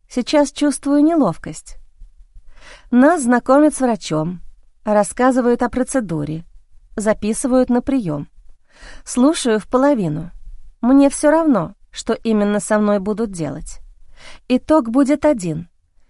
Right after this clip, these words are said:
Я должна родить и отдать собственное дитя — оторвать от сердца.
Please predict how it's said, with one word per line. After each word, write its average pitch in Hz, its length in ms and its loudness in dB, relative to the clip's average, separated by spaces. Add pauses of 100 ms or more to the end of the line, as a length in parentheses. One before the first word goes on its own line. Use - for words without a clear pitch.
(180)
Я 262 200 2
должна 233 420 2
родить 226 460 -2
и 226 100 -2
отдать 220 400 0
собственное 247 680 0
дитя — 180 460 -6 (640)
оторвать 247 500 2
от 269 140 -2
сердца. - 480 -10